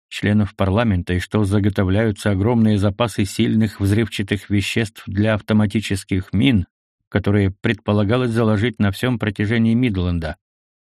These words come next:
Одновременно рассказывали, что Мидлендская железнодорожная компания заместила новыми людьми машинистов и кочегаров, разбежавшихся в первый день паники,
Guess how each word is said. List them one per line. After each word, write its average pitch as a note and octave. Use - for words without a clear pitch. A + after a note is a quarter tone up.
Одновременно G#2
рассказывали, G#2+
что -
Мидлендская A#2
железнодорожная G#2+
компания A#2+
заместила A2
новыми A#2+
людьми G#2+
машинистов G2+
и G2+
кочегаров, G2+
разбежавшихся B2
в -
первый A#2
день A2
паники, A2